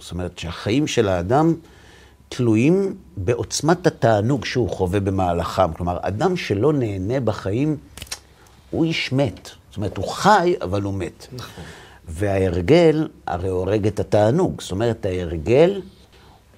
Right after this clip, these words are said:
Speaker 2: פוגע,
Speaker 1: הוא
Speaker 2: כן.
Speaker 1: האויב הגדול ביותר של האדם, של מי שמבקש ליהנות. לכן זה נורא חשוב לעסוק בזה, וכמו שהזכרת בצדק, זה נכון בכל התחומים. נכון בזוגיות, זה נכון, זה,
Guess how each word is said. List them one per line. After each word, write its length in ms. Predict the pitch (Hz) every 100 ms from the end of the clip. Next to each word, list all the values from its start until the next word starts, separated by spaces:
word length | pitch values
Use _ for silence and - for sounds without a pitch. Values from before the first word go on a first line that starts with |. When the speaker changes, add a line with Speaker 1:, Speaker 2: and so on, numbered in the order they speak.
| -
Speaker 2:
פוגע, 380 | 139 127 139 - 131
Speaker 1:
הוא 140 | 123
Speaker 2:
כן. 60 | 117
Speaker 1:
האויב 600 | 110 107 90 135 214 160
הגדול 680 | 110 101 80 101 117 240
ביותר 680 | 196 156 143 120 - 92 107 160 - _ _ _ _ _
של 560 | - - - - 85 87
האדם, 340 | 98 135 156 80 - _ - -
של 200 | - 95
מי 100 | 98
שמבקש 580 | 110 92 85 90 85
ליהנות. 500 | 95 87 80 - - - - - - - - - - - -
לכן 200 | 151 143
זה 100 | 139
נורא 200 | 98 101
חשוב 320 | 98 - 98
לעסוק 340 | 87 - 82
בזה, 260 | 87 92 160 - - - - -
וכמו 180 | 120 127
שהזכרת 380 | 123 - 151
בצדק, 420 | 165 156 185 156 -
זה 120 | 104
נכון 280 | 98 143 120
בכל 300 | - - 139
התחומים. 380 | - 127 135 90 - _ - -
נכון 200 | - 90
בזוגיות, 640 | 85 82 80 92 117 104
זה 120 | - 60
נכון, 300 | - 82 82 - - - - -
זה, 80 | -